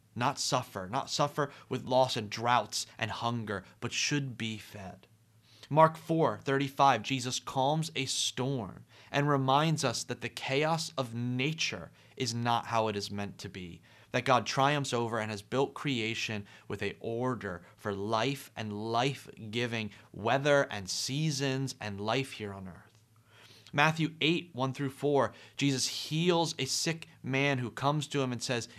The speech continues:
"If you will, Jesus." And he says, "I will." That the natural order is not that our bodies would decay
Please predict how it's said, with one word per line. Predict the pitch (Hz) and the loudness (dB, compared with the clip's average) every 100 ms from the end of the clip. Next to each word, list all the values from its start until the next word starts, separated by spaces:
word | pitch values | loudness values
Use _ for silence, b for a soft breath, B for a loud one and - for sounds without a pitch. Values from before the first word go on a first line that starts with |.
| - | -2
"If | 151 156 | -2 -2
you | 147 143 | -2 2
will, | 131 147 123 | 4 4 2
Jesus." | 107 107 98 101 - | -2 -4 -4 -6 -6
And | 101 | -8
he | |
says, | 101 127 127 B B B | -4 -4 -4 B B B
"I | - 110 | 0 0
will." | 101 110 117 82 55 b b - | 0 -2 -2 -4 -8 b b -10
That | 113 | -4
the | 117 | -2
natural | 117 127 156 - 185 165 | 2 2 2 0 2 2
order | 123 135 127 120 | 2 2 2 -2
is | 117 113 | -4 -6
not | 113 107 - | -4 -4 -2
that | 127 | -2
our | 123 | 0
bodies | 117 110 117 120 123 | 0 -2 -2 -4 -8
would | 127 | -8
decay | 131 131 - 104 92 90 | -8 -10 -8 -6 -6 -6